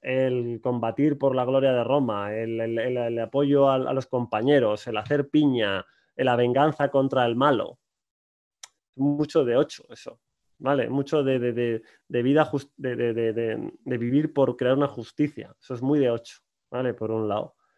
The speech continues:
Eh, por otro lado, eh, ¿qué más cosas vemos de, del ocho? Pues sí, en, en la escena, ¿no?, en la que él decidió morir por sus amigos, ¿no? Venga, enfrentarse para dejar que pa-, que, que puedan, pudieran escapar y él enfrentarse a la policía, ¿no?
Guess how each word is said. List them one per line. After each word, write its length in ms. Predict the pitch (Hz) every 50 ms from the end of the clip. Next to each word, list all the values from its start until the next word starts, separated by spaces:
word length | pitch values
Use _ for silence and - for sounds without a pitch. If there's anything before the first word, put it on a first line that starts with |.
| _ _ _ _ _ _ _ _ _ _
Eh, 220 | - 143 147 147
por 160 | 139 147 160
otro 180 | 190 190 190 156
lado, 380 | 139 113 101 92 - - - - _ _ _
eh, 460 | - 147 147 143 143 143 143 143 143 143
¿qué 100 | 165 170
más 140 | 185 190 185
cosas 220 | - 185 180 170
vemos 240 | 175 175 170 165 156
de, 120 | 165 165
del 140 | 147 165 170
ocho? 340 | 190 190 190 - 135 120 107
Pues 140 | 123 120 -
sí, 160 | - 147 139
en, 300 | 131 131 139 143 143 -
en 100 | - 143
la 60 | 131
escena, 360 | 123 - - 165 160 160 151
¿no?, 200 | 147 156 156 156
en 80 | 147 139
la 120 | 131 123
que 160 | 123 131 131
él 240 | 143 151 156 151 - _ _ _ _ _ _ _ _ _ _ _ - 320 - -
decidió 540 | 160 147 143 143 139 135 127 139 147 147
morir 380 | 147 143 135 131 151 165 151 151
por 140 | 131 123 110
sus 180 | 120 120 107
amigos, 420 | 110 113 147 156 123 104 104 101 104
¿no? 160 | 120 131 131
Venga, 260 | 127 131 131 117 107
enfrentarse 640 | 104 104 101 113 117 113 117 139 135 139 135 151 143
para 220 | 139 131 127 120
dejar 420 | 120 117 - 135 131 135 135 131
que 160 | - 135 127 123
pa-, 400 | 123 _ 131 127 123 123 123 120
que, 320 | - 120 117 113 117 110 _ - 127
que 100 | - 123
puedan, 340 | - - 135 135 135 131 127 - 135
pudieran 380 | _ 135 131 131 127 135 135 135
escapar 540 | 135 - _ - 123 123 120 139 135 131 131
y 80 | 127
él 100 | 123 123
enfrentarse 460 | 127 123 - 120 113 107 123 113 - 117
a 20 |
la 120 | 113 107
policía, 560 | - 113 110 107 107 _ 143 139 123 104 90 -
¿no? 240 | 113 123 123 123 123